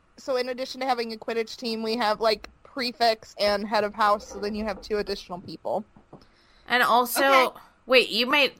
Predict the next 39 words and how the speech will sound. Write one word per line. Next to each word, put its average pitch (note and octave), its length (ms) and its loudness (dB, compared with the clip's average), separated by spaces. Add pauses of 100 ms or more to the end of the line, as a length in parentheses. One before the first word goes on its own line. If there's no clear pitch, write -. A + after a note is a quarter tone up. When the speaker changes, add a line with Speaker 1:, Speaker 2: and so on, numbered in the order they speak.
(100)
Speaker 2:
that A3+ 160 6
was C4+ 140 -2
the A3+ 100 -6
Quidditch - 560 -6
team's F#4 240 -8
last, F#4+ 320 -4
yes, E4+ 300 -4
it A3+ 100 -8
was. A#3 380 -8 (320)
Speaker 1:
Yeah. - 60 -4 (100)
Speaker 2:
I A#3 160 6
was D#4+ 220 -2
just, G#3+ 160 -10
Speaker 3:
Yeah. F3+ 160 -4
Speaker 2:
okay, F#3+ 220 -4
yes. E3+ 460 -6
So - 260 -6
Quidditch, A#3+ 540 -2 (420)
but A3+ 200 4
I G3+ 160 4
also B3 420 0
thought A3+ 360 2
that F#3 180 -4
we F#3+ 160 -4
need F#3 240 -6
to F3+ 80 -8
come F3 200 -4
up E3 160 2
with D#3+ 240 -4
some D#3 520 -4 (420)
Death D#3 240 2
Eaters, C#3+ 400 -4
because D#3+ 380 -10
Death E3 240 -4
Eaters G3+ 420 -6
did G3+ 300 -6
show A3+ 260 -4
up A3 240 -2
at, - 220 -6